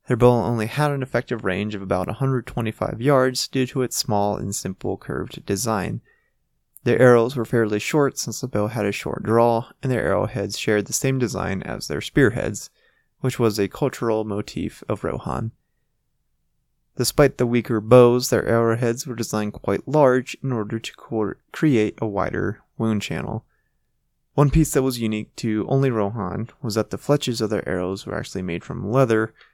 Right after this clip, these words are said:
instead of bird feathers. Some say that this is because the Rohirrim were trained in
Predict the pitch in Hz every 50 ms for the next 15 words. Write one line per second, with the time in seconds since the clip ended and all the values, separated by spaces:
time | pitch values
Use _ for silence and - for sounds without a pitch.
0 | _ _ - - 120 - - 92 95 95 - - - 131 120 107 - - 87 85
1 | 82 55 55 - - - - _ _ _ _ _ _ _ _ _ _ _ _ _
2 | _ _ - - 135 123 117 110 - 120 110 110 98 - - 92 - - - -
3 | - - 110 95 - 92 92 95 104 117 127 160 160 147 143 143 139 131 110 -
4 | - 117 107 101 98 -